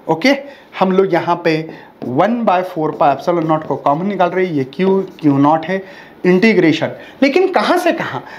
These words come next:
मैं आर वन से उठा के आर टू तक ला रहा हूँ, आर वन से आर टू तक। देखो वहाँ पे diagram में देखो,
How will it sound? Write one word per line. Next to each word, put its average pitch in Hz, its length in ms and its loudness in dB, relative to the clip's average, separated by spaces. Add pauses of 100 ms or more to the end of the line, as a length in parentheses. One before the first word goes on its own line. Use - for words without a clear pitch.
(120)
मैं 262 80 4
आर 233 340 2
वन 285 280 6
से 311 180 2
उठा 202 400 2
के 254 100 0
आर 156 320 0
टू - 140 -4 (180)
तक 196 160 -2
ला 123 100 2
रहा 110 120 0
हूँ, 113 180 -6
आर 185 200 2
वन 254 180 4
से 330 200 0 (100)
आर 127 160 0
टू 110 140 -8
तक। 107 260 -8
देखो 220 240 2
वहाँ 214 200 0
पे 214 140 -4
diagram 185 360 0
में 185 100 -6
देखो, 180 200 -8